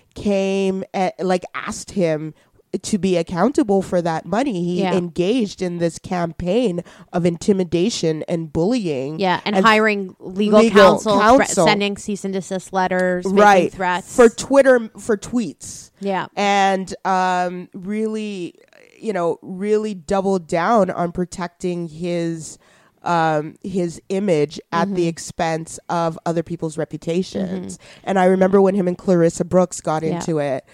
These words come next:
Speaker 1: and then DeRay McKesson, who, um, like, actually got arrested in Baton Rouge,
Speaker 2: Mm-hmm.
Speaker 1: uh,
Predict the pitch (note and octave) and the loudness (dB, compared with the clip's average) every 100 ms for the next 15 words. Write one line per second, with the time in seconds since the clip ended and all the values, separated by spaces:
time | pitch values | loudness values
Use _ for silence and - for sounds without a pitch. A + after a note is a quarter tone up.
0 | - _ - F3 E3+ E3 E3 D#3+ F3 E3+ | -20 _ -4 -2 0 0 -2 0 -2 -2
1 | F3+ F#3 F3+ F3 F3 F#3+ D#3+ - E3+ D#3 | -2 2 4 2 -2 -2 -4 -4 -4 -4
2 | D#3 D#3 _ _ _ F#3+ F3+ F3 E3+ E3+ | -8 -12 _ _ _ 2 4 6 4 2
3 | - E3+ E3 D#3+ D#3+ D#3 D#3 D3 - _ | 0 -2 0 0 0 -2 -6 -12 -18 _
4 | _ _ _ D#3+ - G3 F3+ - F3+ - | _ _ _ -20 -6 -2 -2 -2 -6 -2
5 | A3+ G#3 G3+ F3+ G3+ - F#3 E3+ F3 F3 | 2 4 6 4 2 0 -2 -2 -2 -4
6 | F3 F3 E3+ E3 - F3 A3+ E3 A#2 E4 | -4 -4 -6 -8 -4 4 4 4 0 -6
7 | - - _ - G#3+ G#3 F#3+ F#3 F3+ E3+ | -10 -20 _ -10 -6 -6 -4 2 4 6
8 | E3 D#3 | 6 4